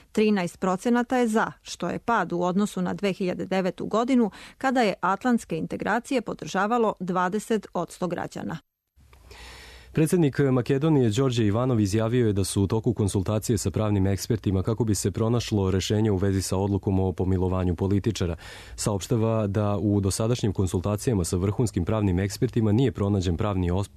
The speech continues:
Speaker 2: osnov za povlačenje njegove odluke od dvanaestog aprila, ali se konst-,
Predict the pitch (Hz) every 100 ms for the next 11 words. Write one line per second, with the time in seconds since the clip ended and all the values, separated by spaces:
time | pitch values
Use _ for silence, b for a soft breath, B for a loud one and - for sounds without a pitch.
0 | - 110 - 101 87 95 98 90 95 -
1 | 101 92 95 95 98 90 110 98 - 90
2 | 85 98 101 92 92 85 85 110 113 B
3 | B B B 127 127 123 127 -